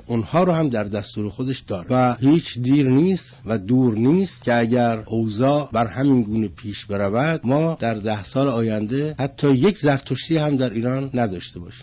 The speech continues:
مهم نیست که کسی زرتشتی باشد یا نباشد. در اینجا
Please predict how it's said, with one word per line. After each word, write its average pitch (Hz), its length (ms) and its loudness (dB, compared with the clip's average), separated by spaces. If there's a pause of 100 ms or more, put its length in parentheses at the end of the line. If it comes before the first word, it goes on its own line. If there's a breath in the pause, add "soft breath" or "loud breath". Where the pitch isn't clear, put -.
مهم 190 160 6
نیست 226 420 6
که 127 260 2 (120)
کسی 156 600 2
زرتشتی 131 840 0
باشد 123 480 2
یا 120 80 4
نباشد. 107 580 0 (120)
در 139 300 4
اینجا 151 760 6